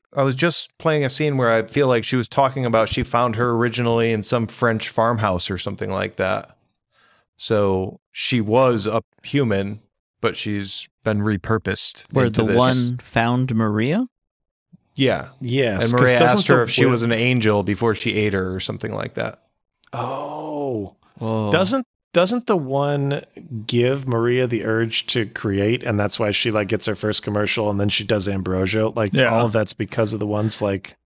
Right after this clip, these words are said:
Speaker 4: Yeah, the
Speaker 3: input?
Speaker 4: one, to me, like, the one of them has an infatuation with humanity, and it seems like the other one despises humanity.
Speaker 1: Yeah.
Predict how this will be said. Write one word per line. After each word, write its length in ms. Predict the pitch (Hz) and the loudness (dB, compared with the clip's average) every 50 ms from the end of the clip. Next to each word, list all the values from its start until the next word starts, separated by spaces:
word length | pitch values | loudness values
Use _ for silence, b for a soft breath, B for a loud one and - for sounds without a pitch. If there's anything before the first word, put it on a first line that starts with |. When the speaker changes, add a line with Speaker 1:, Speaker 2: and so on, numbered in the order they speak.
| _ _ _ - | _ _ _ 4
Speaker 4:
Yeah, 120 | - 147 135 | 6 6 6
the 120 | 123 135 131 131 - | 6 4 0 0 -2
Speaker 3:
input? 420 | - 113 113 - 135 135 143 - - | 0 0 2 4 2 2 2 0 -2
Speaker 4:
one, 800 | 156 143 143 175 208 226 220 202 185 165 147 135 - - 185 180 _ _ _ - - | 0 2 4 4 4 4 2 2 0 0 -2 -2 -4 -6 -10 -12 _ _ _ -10 -2
to 120 | - 151 | 0 2
me, 360 | 147 143 151 160 156 139 131 123 | 2 2 2 2 2 2 2 0
like, 340 | 120 127 123 113 110 - - | 2 2 2 0 0 2 4
the 140 | 131 117 107 104 113 _ _ _ _ - | 4 4 4 2 -8 _ _ _ _ -2
one 340 | 131 120 117 123 135 160 165 | 0 4 4 6 4 4 4
of 160 | 156 135 117 | 2 0 2
them 320 | 113 110 104 104 107 107 107 | 2 2 2 2 2 0 0
has 400 | 95 95 120 117 110 107 101 - | 2 2 4 4 4 2 -2 -2
an 100 | 110 110 | 0 2
infatuation 760 | 110 110 117 117 117 107 - - 127 117 110 104 - 113 110 | 2 4 4 4 2 2 2 2 2 2 2 2 2 0 2
with 200 | 107 107 107 - | 2 0 0 0
humanity, 600 | - 117 113 117 117 117 113 110 104 101 101 101 | 2 2 4 4 4 2 2 0 0 0 0 0
and 100 | 104 104 | 0 0
it 100 | 107 110 | -2 0
seems 200 | - 131 127 123 | 0 2 2 4
like 160 | 123 117 110 | 4 2 2
the 80 | 117 107 | 2 2
other 200 | 113 113 117 113 | 2 2 2 2
one 400 | 110 107 104 101 98 98 98 98 - - | 2 2 0 0 0 0 0 -2 -2 -2
despises 760 | 113 104 95 - - - 110 101 95 95 92 95 95 - - | -2 0 0 -2 0 2 2 2 2 0 -4 -6 -6 -8 -4
humanity. 580 | - 101 101 - - - 104 107 120 135 143 139 - _ _ _ - | -4 -4 -4 -4 -4 -4 -4 -2 -2 -2 -4 -4 -8 _ _ _ -8
Speaker 1:
Yeah. 300 | 110 107 98 87 - | -4 -4 -4 -4 -6